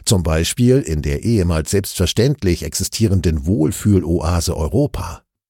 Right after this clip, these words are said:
Eine Milliarde als argumentative Humansumme in Asien hat eine vollkommen andere Bedeutung als eine Million in Europa. In den achtundvierzig europäischen Staaten leben statistisch rund plus minus achthundert Millionen Menschen.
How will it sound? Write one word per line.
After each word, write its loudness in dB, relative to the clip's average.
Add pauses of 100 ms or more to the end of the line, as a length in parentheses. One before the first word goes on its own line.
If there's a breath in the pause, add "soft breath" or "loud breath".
Eine 2
Milliarde 2
als -4
argumentative 0
Humansumme 2
in -6
Asien 0
hat 0
eine -2
vollkommen 0
andere -2
Bedeutung 2
als -6
eine 0
Million 2
in -4
Europa. -2 (540 loud breath)
In 2
den 2
achtundvierzig 0
europäischen 0
Staaten 0
leben 0
statistisch -2
rund 2
plus -2
minus 0
achthundert 0
Millionen 2
Menschen. -2